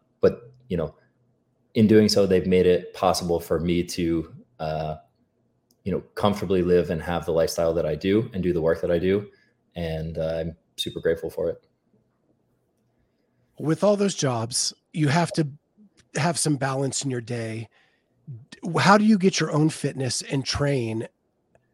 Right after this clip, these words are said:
Speaker 2: to stay, to stay fit?
Speaker 1: Uh, I, I, honestly, I've struggled a little bit this year. Um, and I've realized that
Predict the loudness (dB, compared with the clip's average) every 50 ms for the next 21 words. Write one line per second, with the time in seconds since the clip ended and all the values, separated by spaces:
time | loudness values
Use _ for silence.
0 | _ _ _ _ _ _ _ _ _ -4 -2 0 0 0 0 0 -2 -2 -4 -6
1 | -8 -6 -6 -4 -4 -4 -4 -6 -6 -6 -8 -8 -10 _ _ _ _ _ _ _
2 | _ _ _ _ 6 8 10 10 12 12 12 10 10 8 6 4 0 -6 -10 _
3 | _ _ _ _ _ _ _ _ _ _ _ _ _ _ _ _ _ _ _ _
4 | _ _ _ _ _ _ _ 2 2 2 2 2 0 0 4 6 6 6 6 6
5 | 8 8 8 8 6 4 4 4 6 8 8 8 6 6 4 4 4 4 2 2
6 | 0 -2 -2 0 0 0 0 0 -4 -10 -6 -2 -2 0 0 -2 -2 -6 -8 -14
7 | _ _ _ -4 0 0 0 2 4 6 8 10 10 10 8 6 2 0 0 2
8 | 2 2 0 -2 -10 -20